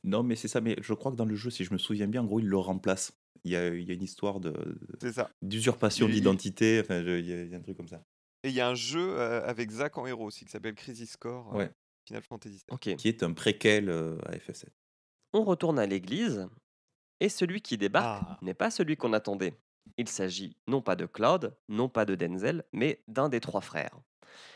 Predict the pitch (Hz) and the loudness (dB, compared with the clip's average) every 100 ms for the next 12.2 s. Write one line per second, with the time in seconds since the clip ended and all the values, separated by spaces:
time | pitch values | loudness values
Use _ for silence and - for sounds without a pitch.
0 | - - 123 143 208 196 - 120 123 139 | -12 0 4 6 6 2 -2 -2 2 4
1 | 147 127 - - 143 135 135 143 143 - | 6 4 2 -4 0 2 4 4 2 -6
2 | - - 104 139 151 123 113 107 107 117 | -18 -14 -6 2 4 6 4 6 4 4
3 | 101 98 95 104 95 - 104 - 101 104 | 8 8 8 8 6 4 -4 -2 0 0
4 | 98 101 101 - 95 240 _ _ _ _ | 0 0 -2 -2 -4 -4 _ _ _ _
5 | _ _ _ _ - - 131 - - _ | _ _ _ _ -20 -8 -4 -4 -8 _
6 | _ _ - 110 110 107 104 98 110 _ | _ _ -6 0 0 2 0 -2 -6 _
7 | 117 170 170 151 131 104 - 90 135 156 | 2 4 6 6 8 6 6 8 8 8
8 | - 98 - 143 - 135 127 123 127 135 | 6 2 4 2 4 4 6 4 4 4
9 | 127 139 143 127 131 - 139 120 113 123 | 4 2 -2 0 -2 4 4 4 2 0
10 | - 113 107 104 101 _ - - 139 147 | -2 -2 -2 -4 -6 _ -8 0 0 0
11 | 123 117 107 107 110 185 156 147 165 135 | 2 6 10 12 12 12 12 10 8 4
12 | - 107 | 0 -2